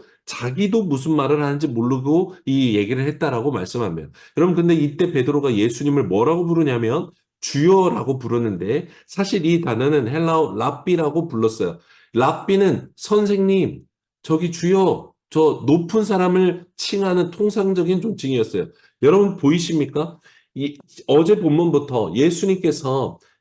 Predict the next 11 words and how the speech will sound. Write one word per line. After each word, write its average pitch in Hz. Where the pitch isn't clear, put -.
당신이 180
하나님의 175
아들이요, 131
하나님이시요, 170
메시아이신 165
것을 143
직접 175
계시해 151
내고 127
계시는데 135
여전히 170